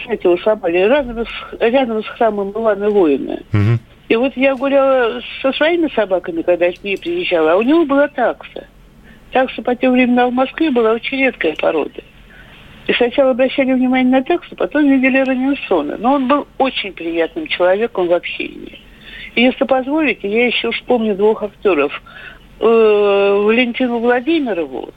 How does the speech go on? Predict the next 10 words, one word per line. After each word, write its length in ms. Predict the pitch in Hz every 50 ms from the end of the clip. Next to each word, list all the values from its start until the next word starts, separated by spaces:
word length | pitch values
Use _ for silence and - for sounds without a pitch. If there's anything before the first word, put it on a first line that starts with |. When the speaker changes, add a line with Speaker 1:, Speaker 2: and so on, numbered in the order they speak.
| - - -
Speaker 2:
Мгм. 280 | 101 98 101 123 127 120 - - - _ _ _ - - - _ _ - - - - - - - - - -
Speaker 1:
Она 300 | - 202 208 233 247 247
играла 460 | 220 240 254 247 247 254 247 233 226
одну 340 | - - 220 214 226 240 240 247
из 80 | 214
подружек 500 | - - 233 233 226 254 277 262 254 - -
в 20 |
фильме 300 | - - 254 240 240 233
«Простая 580 | 220 - 233 240 233 - - 240 226 226 233 240
история», 760 | - - - - 254 202 175 156 143 - - - - -